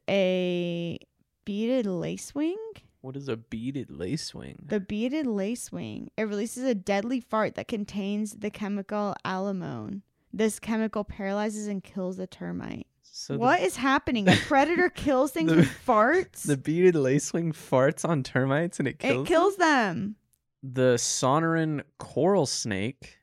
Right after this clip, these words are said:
Speaker 1: Mm-hmm.
Speaker 2: uses farts to save itself.
Speaker 1: <laughs> Oh.
Speaker 2: Instead of an anus, it has a cloaca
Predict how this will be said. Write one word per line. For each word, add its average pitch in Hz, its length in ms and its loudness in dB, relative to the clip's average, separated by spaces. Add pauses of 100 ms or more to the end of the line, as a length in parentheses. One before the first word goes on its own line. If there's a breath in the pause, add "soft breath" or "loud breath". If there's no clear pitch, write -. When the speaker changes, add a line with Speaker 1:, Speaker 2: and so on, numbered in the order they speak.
(160)
Speaker 1:
Mm-hmm. 202 380 0
Speaker 2:
uses 117 440 -2
farts - 560 0
to - 120 -8
save 170 400 -2
itself. - 640 -6 (160)
Speaker 1:
<laughs> - 120 -14
Oh. 392 100 -10 (360)
Speaker 2:
Instead 135 380 2
of 175 80 2
an 151 160 0
anus, 143 420 0
it 127 100 0
has 127 220 -2
a 120 80 -2
cloaca 120 720 0